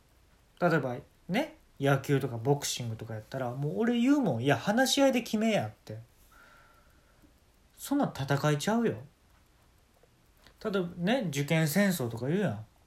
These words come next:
いや、もうそんな話し合いで決めて。うん、戦いって言わんから。俺にとっての戦いはもう将棋しかないね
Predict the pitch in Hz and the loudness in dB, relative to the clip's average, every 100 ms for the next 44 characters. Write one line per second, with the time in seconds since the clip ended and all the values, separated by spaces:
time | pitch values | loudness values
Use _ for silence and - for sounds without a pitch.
0 | _ _ _ _ _ _ _ _ _ _ | _ _ _ _ _ _ _ _ _ _
1 | _ _ _ _ 196 185 175 151 247 202 | _ _ _ _ 0 4 4 2 2 0
2 | - 233 302 - 302 285 277 247 247 247 | 0 0 2 4 4 4 2 2 2 2
3 | 226 233 _ _ _ _ _ _ _ _ | -2 -2 _ _ _ _ _ _ _ _
4 | _ _ _ _ _ _ _ _ _ _ | _ _ _ _ _ _ _ _ _ _
5 | _ - 233 156 - 165 196 220 202 123 | _ -8 -6 -4 -2 -2 0 -2 -2 -6
6 | 127 135 113 113 143 - - - - - | -6 -6 -8 -12 -18 -20 -20 -18 -20 -20
7 | - - 202 233 254 240 156 143 156 123 | -20 -8 2 4 4 2 0 0 -2 -2
8 | 139 156 151 151 160 143 123 113 - 160 | -2 0 2 2 4 2 0 -2 0 2
9 | 160 226 - 147 113 117 117 | 2 0 0 -2 -4 -6 -6